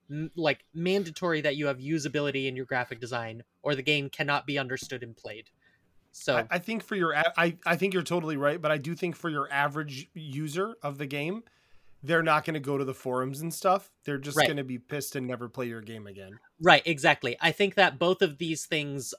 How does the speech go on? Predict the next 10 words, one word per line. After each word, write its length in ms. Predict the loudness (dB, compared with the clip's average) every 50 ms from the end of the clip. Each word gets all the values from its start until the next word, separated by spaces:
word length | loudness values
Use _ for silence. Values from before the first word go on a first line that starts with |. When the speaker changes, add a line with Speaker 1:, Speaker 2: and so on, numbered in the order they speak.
| _ -4
Speaker 1:
are, 560 | 0 2 2 2 2 2 0 -2 -2 -6 -8 _ _ _ _ _ _ -20 -20 -20 -20 -20 -20 -20 -20
yeah, 180 | -18 -18 -18 -18 -18 -16
crucial, 680 | -6 0 4 4 4 4 4 2 2 2 2 -2 -8 _ _ _ _ _ -18 -16 -6
but 260 | 2 4 4 4 4 0 _ _ _ _ _
a 140 | 0 2 2
subset 840 | 2 2 0 -6 -4 -4 0 4 4 4 4 2 0 2 4 4 4
of 180 | 4 0 -2 -8
players 640 | -6 0 2 2 4 4 2 0 0 -2 -4 -6 -4
will 240 | -2 0 0 0 -2
have 320 | 0 2 2 2 2 0